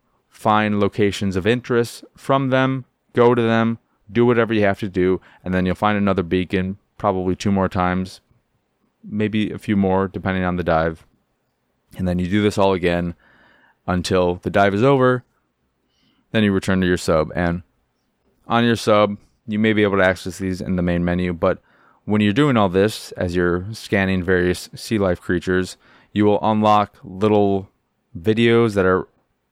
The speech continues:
a few minutes, two to three minutes long, that will have you seeing or, or getting information about a certain creature, a certain animal, uh, and, and seeing actual video of it, not in-game video of it, but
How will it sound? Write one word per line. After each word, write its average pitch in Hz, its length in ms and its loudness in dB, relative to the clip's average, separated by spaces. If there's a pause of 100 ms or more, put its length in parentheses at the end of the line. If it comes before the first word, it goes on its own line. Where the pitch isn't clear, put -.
(100)
a 101 60 -8
few 170 240 -2
minutes, 123 480 0
two - 200 0
to 131 80 2
three 120 180 0
minutes 107 280 0
long, 98 400 0 (440)
that 98 320 2 (360)
will 104 160 -2
have 101 280 2
you 98 880 0 (640)
seeing 110 800 -2 (140)
or, - 160 -4
or 92 140 0
getting 110 300 0
information 104 580 -2
about 92 260 2
a 90 60 0
certain 92 500 -4 (500)
creature, 156 400 0
a 120 40 0
certain 117 220 -2
animal, 117 540 0 (560)
uh, 90 160 -6
and, 92 240 -2
and 90 180 -4
seeing 101 260 0
actual 92 360 0
video 98 320 2
of 92 100 2
it, 98 260 0
not 92 280 -2 (480)
in-game 98 500 0
video 95 260 2
of 92 140 0
it, 98 220 -2
but 85 120 -6